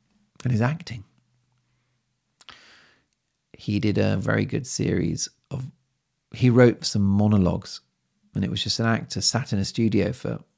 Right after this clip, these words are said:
twenty minutes or half an hour, just basically doing a, a soliloquy,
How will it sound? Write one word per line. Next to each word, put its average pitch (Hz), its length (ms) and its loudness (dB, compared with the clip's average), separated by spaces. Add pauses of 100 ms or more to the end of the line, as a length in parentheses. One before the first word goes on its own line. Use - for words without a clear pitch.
(140)
twenty 101 260 -4
minutes 92 260 -2
or 107 80 -4
half 95 240 -4
an 104 60 -4
hour, 101 340 -2 (200)
just - 240 -8 (340)
basically 98 560 -4 (180)
doing 98 280 -2
a, 101 140 -4 (640)
a 110 40 0
soliloquy, 107 640 -2